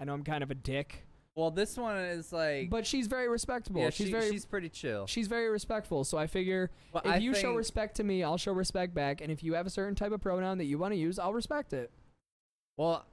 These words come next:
Speaker 2: they're not, like, trans or anything. That's a, that's another one that I found. This is, this is just a furry, but
Speaker 1: So are we just gonna dive into, like,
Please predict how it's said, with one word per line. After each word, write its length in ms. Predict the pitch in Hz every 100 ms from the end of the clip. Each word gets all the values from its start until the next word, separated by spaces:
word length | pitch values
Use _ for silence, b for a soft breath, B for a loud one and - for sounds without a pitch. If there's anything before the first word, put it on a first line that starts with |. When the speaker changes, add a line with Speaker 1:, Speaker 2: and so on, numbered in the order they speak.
| - - _ _ _
Speaker 2:
they're 160 | 135 170
not, 180 | 180 160
like, 180 | 147 117
trans 600 | - 131 127 131 127 117
or 60 |
anything. 580 | 107 104 - 107 104 104
That's 340 | 110 120 -
a, 160 | 147 120 -
that's 260 | 123 -
another 380 | 147 123 113 113
one 260 | 110 101 98
that 140 | 95
I 100 | 95
found. 420 | - 98 90 90
This 160 | 107 -
is, 220 | 127 - - - _ _ _ _
this 180 | 131 -
is 120 | 135
just 260 | - 127 -
a 60 |
furry, 580 | - 110 104 101 92 87
but 260 | 87 - 104
Speaker 1:
So 120 | 170
are 40 |
we 140 | 156 208
just 180 | 277 -
gonna 160 | 226
dive 460 | 175 156 151 165 180
into, 680 | 156 160 156 151 147 139 131 - - _ _ -
like, 200 | 139